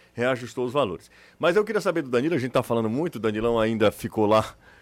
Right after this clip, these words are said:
ficou meio, ah, esperando uma oportunidade pra falar, e eu queria ouvir, sinceramente, o Danilo pra saber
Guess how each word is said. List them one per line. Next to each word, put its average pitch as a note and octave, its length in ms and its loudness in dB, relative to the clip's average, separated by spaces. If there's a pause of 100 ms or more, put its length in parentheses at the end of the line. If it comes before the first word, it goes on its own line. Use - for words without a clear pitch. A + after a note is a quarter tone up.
(100)
ficou A2+ 260 -6
meio, A#2+ 420 4 (220)
ah, G2+ 340 -2
esperando B2+ 600 2
uma A#2+ 520 2 (120)
oportunidade A#2+ 560 0
pra A2 140 0
falar, D3+ 280 2
e E3 40 4
eu F3 100 2
queria F#3 220 2
ouvir, F#3+ 380 -2
sinceramente, D#3+ 540 -4
o - 20 -12
Danilo D3+ 280 0
pra F3+ 100 0
saber D#3+ 380 0